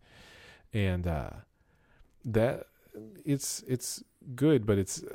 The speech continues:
I, I, I w-, I've been very nervous the whole time I'm playing it that I'm gonna get killed by zombies if I don't fight back fast enough in the rare situations when zombies attack. And last night it happened for the first time. And first of all, my wife thought Liam was screaming when in fact it was my character <laughs> screaming and agony as he got eaten by a zombie.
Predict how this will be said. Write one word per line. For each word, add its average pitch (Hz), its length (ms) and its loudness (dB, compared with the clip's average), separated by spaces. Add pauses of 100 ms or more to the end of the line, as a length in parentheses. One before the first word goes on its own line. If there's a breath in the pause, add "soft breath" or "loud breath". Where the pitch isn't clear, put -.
(120)
I, - 40 -8
I, - 280 -2
I 117 160 2
w-, 113 240 6
I've 113 120 4
been 107 140 2
very 131 300 6
nervous 117 340 4
the - 80 -6
whole 107 100 2
time 98 160 0
I'm 92 60 0
playing 165 240 2
it 95 100 0
that 90 80 2
I'm 92 80 0
gonna 90 140 0
get 85 220 -2
killed 90 200 2
by 85 140 2
zombies 107 400 2
if 85 100 -4
I 87 60 2
don't 85 160 0
fight 82 220 -4
back 127 200 0
fast 85 280 -4
enough 87 240 -2
in 87 80 -4
the 85 200 0
rare 90 240 2
situations 87 540 -2
when 87 100 -2
zombies 82 320 -2
attack. 80 440 -6 (480 loud breath)
And 95 120 0
last 101 300 6
night 98 240 4
it 80 80 -2
happened 90 300 2
for 82 60 0
the - 60 -4
first 90 300 2
time. 87 120 2
And 80 100 -4
first 117 160 4
of 110 60 4
all, 98 40 2
my 87 120 0
wife 90 200 2
thought 87 180 -4
Liam 90 240 -2
was 87 120 -2
screaming 78 380 -4
when 80 100 -2
in 78 60 -2
fact 82 280 0
it 87 40 0
was 78 140 -4
my 80 140 0
character 82 480 2
<laughs> - 0 -
screaming - 440 2
and - 100 4
agony 82 260 0
as 80 100 -2
he - 60 0
got 85 140 2
eaten 80 120 -2
by 80 100 2
a 80 40 2
zombie. 85 320 0